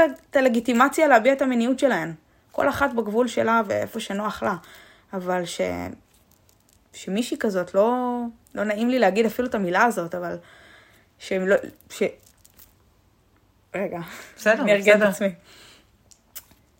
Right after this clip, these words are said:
Speaker 1: שלמישהי כזאת לא, לא, לא יקראו שרמוטה, או שיחשבו עליה דברים שהם לא קשורים למישהי באמת.
Speaker 2: ולמה? למה בעצם זה חשוב לך? למה זה חשוב לנו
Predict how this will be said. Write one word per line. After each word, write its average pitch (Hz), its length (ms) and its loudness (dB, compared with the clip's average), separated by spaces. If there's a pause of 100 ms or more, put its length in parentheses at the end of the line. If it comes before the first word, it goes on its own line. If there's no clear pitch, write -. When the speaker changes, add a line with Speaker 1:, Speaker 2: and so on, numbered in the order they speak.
(120)
Speaker 1:
שלמישהי 214 460 0
כזאת 214 280 6
לא, 247 360 4
לא, 269 280 2
לא 262 60 0
יקראו 269 280 0
שרמוטה, 254 480 0 (100)
או 165 60 -8
שיחשבו 185 480 -2
עליה 254 160 4
דברים 202 360 0
שהם 208 360 -2 (720)
לא 196 120 -6
קשורים 240 420 -2
למישהי 226 520 -2
באמת. 170 520 -8 (1300)
Speaker 2:
ולמה? 156 520 -2 (1200)
למה 175 360 0
בעצם 170 540 -4
זה 156 140 -10
חשוב 147 520 -10
לך? 151 340 -6 (640)
למה 170 280 -2
זה 165 160 -12
חשוב 165 560 -12
לנו 170 420 -4